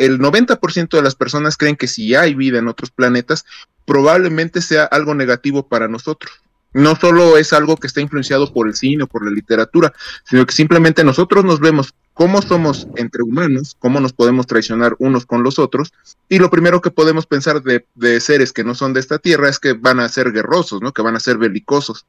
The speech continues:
en lugar de que pensemos que tal vez sean, este, seres un poquito más, este, conscientes, con una habilidad un poquito de raciocinio más fuerte,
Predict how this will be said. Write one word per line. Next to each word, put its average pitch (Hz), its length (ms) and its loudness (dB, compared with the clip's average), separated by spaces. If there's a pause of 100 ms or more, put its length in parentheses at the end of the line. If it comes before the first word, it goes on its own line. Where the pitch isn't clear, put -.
(400)
en 127 100 2
lugar 139 280 4
de 147 120 0
que 131 340 0
pensemos 143 560 -2
que 135 100 -6
tal 143 180 -2
vez 147 140 0
sean, 147 200 -2 (240)
este, 127 240 -2
seres 139 320 0
un 143 80 -6
poquito 143 380 -6
más, 143 480 -8 (420)
este, 123 300 -4
conscientes, 151 680 0
con 123 140 -4
una 131 160 -2
habilidad 127 400 0
un 123 100 -4
poquito 123 400 -4
de 110 280 2
raciocinio 120 580 -4
más - 160 -2
fuerte, 143 460 -2